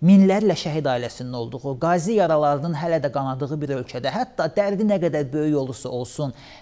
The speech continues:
əli bu insanların qanına batmış düşməndən kömək istəyən bir insan ola bilərmi? Özü də o düşməndən ki, bütün Azərbaycanın gözündə dünyanın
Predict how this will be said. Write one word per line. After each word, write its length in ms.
əli 300
bu 100
insanların 640
qanına 400
batmış 480
düşməndən 560
kömək 300
istəyən 400
bir 100
insan 300
ola 100
bilərmi? 480
Özü 260
də 100
o 80
düşməndən 640
ki, 180
bütün 260
Azərbaycanın 800
gözündə 440
dünyanın 520